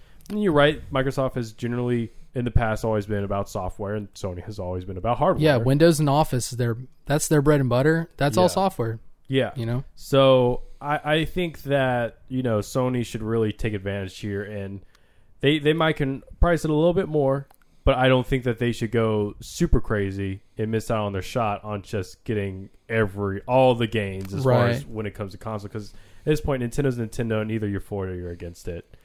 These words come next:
Speaker 1: I don't think what
Speaker 2: Yeah.
Speaker 1: anyone else is doing at this point persuades you on if you get a Nintendo or
Speaker 2: Like, if
Speaker 1: not.
Speaker 2: you don't have a Switch right now,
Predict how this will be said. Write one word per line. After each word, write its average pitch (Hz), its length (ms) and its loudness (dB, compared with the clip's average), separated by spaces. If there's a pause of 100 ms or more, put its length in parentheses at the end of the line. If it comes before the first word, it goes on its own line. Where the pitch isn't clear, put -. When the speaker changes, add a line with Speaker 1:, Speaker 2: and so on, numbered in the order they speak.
(260)
Speaker 1:
I 135 60 2
don't 147 160 6
think 151 140 0
what 135 120 8
Speaker 2:
Yeah. 120 80 6
Speaker 1:
anyone 151 340 4
else 131 240 0
is 117 80 -12
doing 107 500 0 (300)
at 117 160 0
this 120 140 0
point 113 320 2
persuades 110 540 2
you 107 120 2
on 101 80 0
if 95 140 -4
you 104 60 -6
get 98 120 -4
a 92 40 -8
Nintendo 92 380 -8
or 87 80 -8
Speaker 2:
Like, 156 160 4
if 170 60 2
Speaker 1:
not. - 40 2
Speaker 2:
you 214 80 6
don't 247 140 8
have 214 140 6
a 160 40 6
Switch 143 320 2
right 147 160 2
now, 151 440 -2